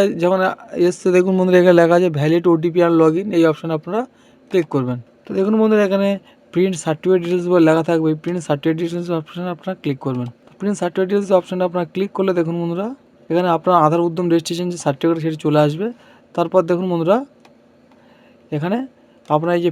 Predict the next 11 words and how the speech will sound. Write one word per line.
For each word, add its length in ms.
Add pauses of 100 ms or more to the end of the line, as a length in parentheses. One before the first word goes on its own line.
প্রিন্ট 280
অপশন 220
আছে, 140
এই 80
প্রিন্ট 220
অপশনে 300
আপনারা 220
ক্লিক 260
করবেন। 240 (1120)
তো 40 (100)
প্রিন্ট 180